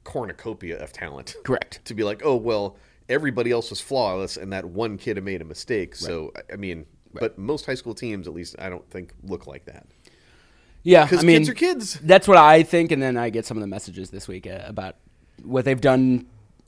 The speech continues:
Speaker 2: in tryouts and
Speaker 1: Oh, I know.
Speaker 2: things like that, and it's just like, "Oh, yeah, all right,
Speaker 1: Yeah.
Speaker 2: well." We're telling kids on, on day one of tryouts that how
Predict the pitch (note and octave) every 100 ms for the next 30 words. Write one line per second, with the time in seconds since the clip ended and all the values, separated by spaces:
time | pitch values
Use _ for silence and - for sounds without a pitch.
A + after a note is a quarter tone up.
0 | _ _ C#3 C#3 D3 B2+ B2+ B2 C3 A2+
1 | A2 A2 G#2+ F2+ F2 E2 D2 - _ -
2 | C#3 B2+ B2 B2+ B2 G#2+ A2+ - - B2
3 | - A#3+ G3+ F3+ - E3+ D3 - - C3+
4 | C#3 _ _ _ _ - B2+ D3 D3+ D3
5 | C#3+ C#3 C3+ - C#3+ C3+ D3 C3+ C3+ C3
6 | C#3 B2+ C3 C3+ A#2+ - _ _ _ _
7 | _ _ _ _ - C#3 C3